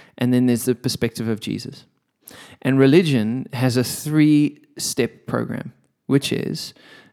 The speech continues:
uh, believe, behave, and then maybe if you can behave, you can belong, right? So religion says,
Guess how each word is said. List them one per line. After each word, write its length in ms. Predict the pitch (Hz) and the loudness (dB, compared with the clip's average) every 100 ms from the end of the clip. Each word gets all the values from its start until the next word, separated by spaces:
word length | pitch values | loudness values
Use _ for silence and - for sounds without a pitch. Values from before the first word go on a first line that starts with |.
| _ | _
uh, 260 | 123 120 123 - 123 117 | 0 0 -4 -10 -6 2
believe, 600 | 131 127 127 180 - - _ _ _ _ _ _ _ _ _ - | 4 6 4 2 -6 -20 _ _ _ _ _ _ _ _ _ -4
behave, 680 | 113 139 127 107 160 - _ _ _ _ _ 131 | 0 0 0 -2 -6 -14 _ _ _ _ _ 0
and 160 | 123 | 2
then 260 | 120 123 131 | 2 2 4
maybe 380 | 151 160 139 127 | 4 4 4 0
if 160 | - | 0
you 80 | 120 | -4
can 160 | - 113 | -4 -6
behave, 520 | 113 123 117 113 - | -6 -4 -6 -6 -10
you 100 | - | -12
can 180 | - 110 | -6 -4
belong, 380 | 110 117 - - _ _ _ _ | -4 -6 -10 -16 _ _ _ _
right? 280 | 113 110 151 _ _ - - | -8 -8 -10 _ _ -20 -6
So 140 | - | 0
religion 420 | 135 143 170 196 170 | 4 6 6 4 0
says, 520 | - 113 117 151 | -2 -4 -4 -8